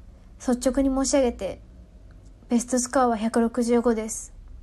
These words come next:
空振りは数えていませんので、空振りを含むと、もっと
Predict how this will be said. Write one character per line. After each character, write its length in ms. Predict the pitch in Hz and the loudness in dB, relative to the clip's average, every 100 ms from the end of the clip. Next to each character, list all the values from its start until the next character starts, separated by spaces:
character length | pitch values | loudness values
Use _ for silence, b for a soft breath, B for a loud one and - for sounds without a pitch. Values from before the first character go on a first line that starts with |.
| - - - - - - - | -18 -18 -18 -18 -18 -18 -16
空 220 | - 240 254 | 0 2 4
振 100 | 269 | 6
り 80 | |
は 80 | 277 | 4
数 220 | 277 262 | 4 4
え 80 | 277 | 4
て 80 | 277 | 4
い 60 | 240 | 2
ま 120 | 247 | 2
せ 140 | 247 | 2
ん 60 | 247 | 2
の 100 | 240 | 2
で、 240 | 240 247 B B B B - | 0 -2 B B B B 0
空 180 | 240 247 | 4 6
振 120 | 254 | 6
り 80 | 262 | 4
を 40 | |
含 300 | 247 285 254 | 2 0 0
む 40 | |
と、 240 | 247 269 - - - - - - | 0 -2 -4 -12 -20 -20 -20 -10
も 140 | - 277 | 0 0
っ 20 | |
と 320 | 285 247 220 | 2 0 0